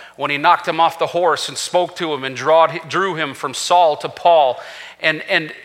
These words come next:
it was delivering this word of faith and this message that we saw realized in the book of Acts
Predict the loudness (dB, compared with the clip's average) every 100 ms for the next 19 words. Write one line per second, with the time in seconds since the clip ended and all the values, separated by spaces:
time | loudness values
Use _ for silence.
0 | -20 -20 -18 -16 -12 -12 -8 -8 -4 -4
1 | 0 2 2 0 -4 0 2 2 -2 -2
2 | 0 0 -4 -6 -6 -2 0 0 -2 -6
3 | -6 -6 -6 0 4 4 4 -2 -2 2
4 | 4 4 0 -8 -8 -6 -6 0 4 4
5 | 2